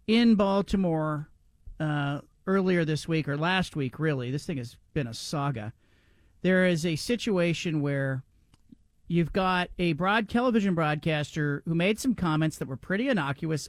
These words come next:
on air as part of the television broadcast, who got suspended. Here it goes.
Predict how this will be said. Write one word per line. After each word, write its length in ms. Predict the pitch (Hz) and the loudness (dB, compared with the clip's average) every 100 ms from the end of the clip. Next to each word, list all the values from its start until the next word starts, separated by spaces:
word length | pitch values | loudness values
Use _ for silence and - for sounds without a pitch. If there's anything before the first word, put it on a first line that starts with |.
| - | -6
on 320 | 139 190 240 | -2 0 0
air 360 | 175 156 127 151 - _ _ _ | 0 0 -2 -6 -10 _ _ _
as 120 | - 151 | -6 -4
part 220 | 156 175 | 0 2
of 60 | |
the 80 | 220 | 2
television 440 | - 214 175 131 127 | 2 2 2 0 0
broadcast, 640 | 127 123 131 127 151 - - - - - - | -4 -4 -6 -6 -8 -14 -20 -20 -20 -14 0
who 120 | 175 | 2
got 220 | 165 147 | 2 -2
suspended. 640 | - 185 - 233 139 - - _ _ | -4 -6 0 0 0 -6 -16 _ _
Here 180 | - 135 | -4 -2
it 80 | 147 | -2
goes. 340 | 131 - - | -6 -12 -20